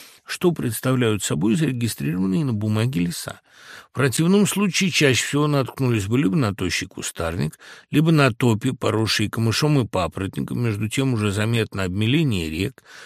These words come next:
причина коего лежит в хищнической рубке деревьев вдоль их течения и в бессистемном сплаве леса. Но русские довольствуются пухлыми папками,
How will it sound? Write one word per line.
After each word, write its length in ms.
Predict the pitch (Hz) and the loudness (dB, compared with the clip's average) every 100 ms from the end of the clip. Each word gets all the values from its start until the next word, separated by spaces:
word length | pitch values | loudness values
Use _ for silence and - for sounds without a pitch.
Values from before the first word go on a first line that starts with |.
| - | -12
причина 460 | - 104 - 117 110 | -6 -2 2 2 2
коего 320 | - 135 123 | 4 4 4
лежит 340 | 110 101 107 - | 2 2 -2 0
в 40 | |
хищнической 600 | 120 113 98 92 - 110 | -2 0 -2 -4 -2 -2
рубке 340 | 104 85 - | -2 -4 -10
деревьев 500 | 90 101 107 95 85 | -4 0 2 0 -2
вдоль 240 | 85 95 80 | -4 -4 -4
их 100 | - | -8
течения 640 | - - 113 117 147 190 - - - | -10 -6 -2 0 0 -2 -6 -20 -4
и 100 | 104 | -2
в 60 | 101 | 0
бессистемном 800 | 95 - 107 - 143 165 185 | -2 -2 -4 0 0 2 0
сплаве 540 | - - 220 233 170 107 | 0 0 4 6 6 2
леса. 500 | 87 78 - - - _ - - - | 0 -4 -6 -10 -14 _ -20 -14 -4
Но 160 | 98 | 0
русские 420 | 120 208 - 110 | 2 2 0 -4
довольствуются 680 | 101 98 104 95 101 95 - | -2 0 0 -2 -4 -4 -6
пухлыми 500 | 92 123 - 98 95 | -6 -6 -4 -2 -2
папками, 640 | 82 156 170 - 139 139 | 0 2 2 0 0 0